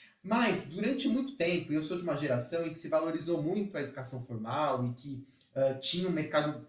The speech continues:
enorme de M B As e pós-graduações e isso e aquilo,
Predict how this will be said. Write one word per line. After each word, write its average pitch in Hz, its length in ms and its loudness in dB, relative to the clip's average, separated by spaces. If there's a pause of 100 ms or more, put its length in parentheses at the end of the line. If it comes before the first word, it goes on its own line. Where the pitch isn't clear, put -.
(160)
enorme 165 560 4
de 131 140 0
M 147 140 -2
B 127 560 2
As 120 140 -2
e - 120 -10
pós-graduações 135 1200 -4
e 135 280 -8
isso - 200 -12
e - 20 -6
aquilo, 160 580 -4